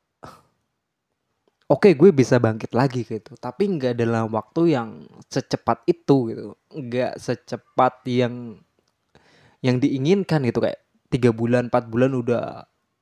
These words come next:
naik lagi, nggak, nggak, nggak, nggak mungkin. <laughs> Karena ini hasil dari pengalaman sebelumnya, yang mana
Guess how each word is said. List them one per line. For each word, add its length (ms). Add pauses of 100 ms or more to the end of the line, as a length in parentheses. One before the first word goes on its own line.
(160)
naik 320
lagi, 560
nggak, 240
nggak, 260 (140)
nggak, 220 (760)
nggak 160
mungkin. 640 (300)
<laughs> 420
Karena 160
ini 160
hasil 320
dari 320
pengalaman 560
sebelumnya, 800
yang 320
mana 480